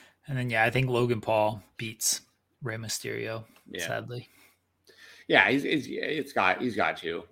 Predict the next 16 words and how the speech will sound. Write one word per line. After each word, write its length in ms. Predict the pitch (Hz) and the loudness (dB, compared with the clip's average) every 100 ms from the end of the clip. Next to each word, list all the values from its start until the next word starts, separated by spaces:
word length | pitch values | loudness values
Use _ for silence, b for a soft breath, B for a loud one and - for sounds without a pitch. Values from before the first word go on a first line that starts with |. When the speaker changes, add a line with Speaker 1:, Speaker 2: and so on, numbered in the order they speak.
| - | -8
Speaker 2:
I 60 | |
mean, 300 | 101 95 87 - _ _ | -4 -4 -6 -12 _ _
I 60 | - | 4
shouldn't 160 | 147 120 | 4 6
say 120 | 98 | 2
he's 100 | 87 | 0
got 260 | 87 82 - | 0 0 -2
to. 180 | 78 - | -8 -8
I 20 | - | -12
mean, 160 | 80 | -8
I, 80 | 92 - _ - - | -8 -10 _ -14 -6
obviously, 260 | 98 90 90 | -6 -4 -2
I 100 | 101 | 0
love 240 | 104 80 | -2 -2
Rey 120 | 87 | -2
Mysterio. 640 | 80 78 92 80 80 78 | -4 -6 -2 -2 -2 -4